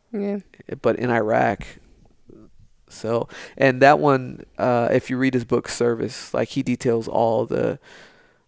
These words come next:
Speaker 2: all of that in his book, Service. Um, so if you
Speaker 1: Who
Speaker 2: haven't read those books, definitely go.
Speaker 1: Who wrote Service?
Speaker 2: Marcus Luttrell.
Speaker 1: Oh, yeah, I haven't read that one, I don't think.
Speaker 2: Yeah.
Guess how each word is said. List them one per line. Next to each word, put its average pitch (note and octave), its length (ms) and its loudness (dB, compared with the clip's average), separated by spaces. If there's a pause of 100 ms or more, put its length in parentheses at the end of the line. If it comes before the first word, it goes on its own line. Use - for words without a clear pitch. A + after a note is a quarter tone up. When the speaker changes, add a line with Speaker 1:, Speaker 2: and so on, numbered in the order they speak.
(240)
Speaker 2:
all A#2+ 300 4
of B2 80 2
that A2+ 240 4
in A#2 280 -6
his A#2+ 240 -2
book, - 280 -2
Service. A#2 640 -4 (180)
Um, A#2+ 240 -8 (160)
so D3+ 140 4
if - 100 2
you F3 60 8
Speaker 1:
Who - 20 10
Speaker 2:
haven't F#3 180 6
read C3+ 140 4
those C3 160 2
books, - 300 -4
definitely C3 320 0
go. - 220 -4
Speaker 1:
Who G3+ 140 4
wrote A3 220 4
Service? A3+ 540 -4 (400)
Speaker 2:
Marcus C#3+ 280 0
Luttrell. - 300 -6 (240)
Speaker 1:
Oh, F#3 200 -2 (120)
yeah, G3 180 -4
I - 20 -8
haven't F#3+ 220 -6
read F#3+ 180 -8
that G3 80 -8
one, G3 100 -6
I G#3 40 -6
don't G3 220 -12
think. - 200 -20
Speaker 2:
Yeah. - 240 -2